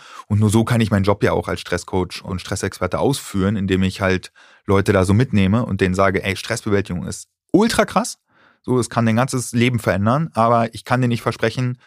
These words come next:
dass du nie wieder krank wirst.“ So, ne? Weil es ist ja so die Falle der Persönlichkeitsentwicklung, dass die Leute so anfangen und dann merken, „Alter, krass, ich bin die Summe meiner Entscheidungen und jetzt geht's richtig los“ und Mindset und Glaubenssätze.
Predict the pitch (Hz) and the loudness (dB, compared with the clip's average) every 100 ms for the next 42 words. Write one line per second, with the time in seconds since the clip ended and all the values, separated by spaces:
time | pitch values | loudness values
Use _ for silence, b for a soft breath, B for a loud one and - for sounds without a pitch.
0 | - 104 110 110 107 110 113 117 87 - | -6 -2 2 2 2 0 0 -4 -6 -12
1 | _ b b b b b b - 92 110 | _ b b b b b b -2 0 2
2 | 160 104 107 123 127 117 117 101 - 131 | 2 2 0 2 4 4 2 0 -2 0
3 | 117 110 117 123 - 92 95 98 101 123 | 0 0 -2 -2 -2 -4 -2 -4 -4 -4
4 | 104 - 101 98 95 92 110 135 170 160 | -4 -2 -2 -2 -2 -2 -2 -2 -2 -2
5 | 110 98 98 101 - - 127 113 104 120 | -2 -2 -4 -8 -16 -12 -10 -10 -10 -10
6 | 123 117 - 123 113 117 113 110 104 - | -8 -10 -4 -4 0 0 0 0 -2 -4
7 | 123 131 127 110 107 110 107 - 113 107 | -6 -2 -2 0 -2 -2 -8 -6 -6 -4
8 | 113 123 123 - 107 110 123 - 113 - | 0 2 0 -2 -2 0 -2 0 -2 -2
9 | 110 110 123 101 98 131 | 2 2 2 -2 -2 -2